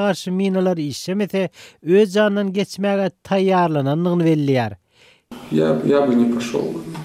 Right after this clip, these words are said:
Speaker 1: Elbetde men muny etmezdim. Ýöne ölen Ruslan Madaýew öz janyndan geçmäge taýýardy.
Speaker 2: Погибший, например, был готов пройти смерть.
Speaker 1: Vladimir Putiniň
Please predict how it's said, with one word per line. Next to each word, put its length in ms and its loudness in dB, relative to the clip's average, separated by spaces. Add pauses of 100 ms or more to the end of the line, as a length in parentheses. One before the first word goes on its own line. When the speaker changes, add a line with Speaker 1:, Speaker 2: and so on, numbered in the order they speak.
(560)
Speaker 1:
Elbetde 520 0
men 240 2
muny 340 0
etmezdim. 640 -2 (240)
Ýöne 400 2 (120)
ölen 440 2
Ruslan 500 -2
Madaýew 640 0 (160)
öz 280 4
janyndan 360 0
geçmäge 520 -2 (120)
taýýardy. 680 -2 (180)
Speaker 2:
Погибший, 500 0
например, 420 -2 (120)
был 200 2
готов 380 0 (160)
пройти 280 -12
смерть. 360 -14 (680)
Speaker 1:
Vladimir 400 -2
Putiniň 460 -2